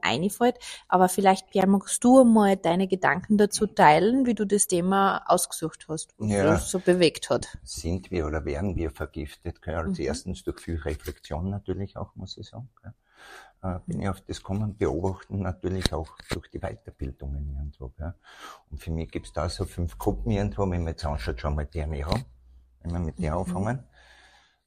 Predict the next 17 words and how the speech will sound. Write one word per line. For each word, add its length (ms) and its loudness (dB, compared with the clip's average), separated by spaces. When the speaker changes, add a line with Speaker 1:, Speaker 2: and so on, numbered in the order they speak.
Speaker 2:
Unser 280 0
Handy 600 -6
ist 160 -14
ganz 240 -6
was 100 -6
Schlimmes. 340 -6
Medien, 400 -4
Gedanken 720 -8
und 400 -6
sogar 320 2
illegale 480 -8
Drogen, 400 -8
muss 200 -14
ich 100 -8
Speaker 1:
Mhm. 60 -12
Speaker 2:
sagen, 180 -12
gell? 220 -12